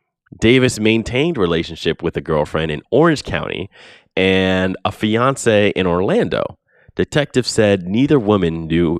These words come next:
his real name. Investigators said the girlfriend discovered Davis was engaged to the other woman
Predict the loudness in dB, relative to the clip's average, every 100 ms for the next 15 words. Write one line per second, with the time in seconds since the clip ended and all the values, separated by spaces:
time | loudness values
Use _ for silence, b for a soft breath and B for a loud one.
0 | -6 -14 -6 -6 -8 -16 -8 -4 -4 -6
1 | -8 _ _ -4 -2 -2 -8 _ _ _
2 | _ _ _ _ _ _ -8 -2 0 0
3 | 2 2 2 0 0 -2 0 0 2 -2
4 | -2 -2 0 0 0 0 0 0 -2 -2
5 | -2 -4 -6 -4 -2 -6 -8 -2 -2 -2
6 | -2 -2 -2 -2 -4 -6